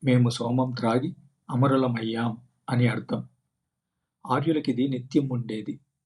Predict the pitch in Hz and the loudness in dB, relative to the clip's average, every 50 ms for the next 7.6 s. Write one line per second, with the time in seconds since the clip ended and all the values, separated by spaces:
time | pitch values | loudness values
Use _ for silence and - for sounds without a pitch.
0 | _ _ _ - 139 127 135 143 143 139 127 123 120 127 123 120 120 117 113 - | _ _ _ -2 0 2 2 2 2 4 4 4 2 2 2 2 2 2 0 0
1 | - 123 120 131 131 127 - - 123 117 117 117 117 113 110 113 113 123 127 127 | -2 0 0 0 0 0 -2 -2 0 2 2 2 2 0 0 0 0 2 2 2
2 | 127 127 117 - 120 117 - 123 117 113 110 107 104 104 _ - - _ _ _ | 0 -2 -2 -2 -2 -2 -2 -4 -6 -6 -8 -12 -14 -16 _ -20 -20 _ _ _
3 | _ _ _ _ _ _ _ _ _ _ - - 135 127 135 139 139 135 135 123 | _ _ _ _ _ _ _ _ _ _ -4 0 2 2 4 2 2 0 2 2
4 | 120 120 117 120 120 - 117 107 110 120 - _ _ _ _ _ _ _ - 139 | 2 2 2 0 -2 -4 -4 -6 -6 -8 -12 _ _ _ _ _ _ _ -2 0
5 | 117 117 131 135 135 123 127 127 127 127 127 123 123 120 104 101 - - 139 127 | 2 2 2 0 -2 -2 0 0 2 0 0 -2 -4 -6 -8 -12 -4 -2 0 0
6 | 127 123 - - - _ _ _ _ _ _ _ _ _ _ - 123 120 127 131 | 0 -2 -4 -8 -14 _ _ _ _ _ _ _ _ _ _ 0 2 2 2 2
7 | 120 113 110 117 117 - - - 120 120 - | 0 0 -2 -6 -6 -4 -2 -2 -2 -2 -2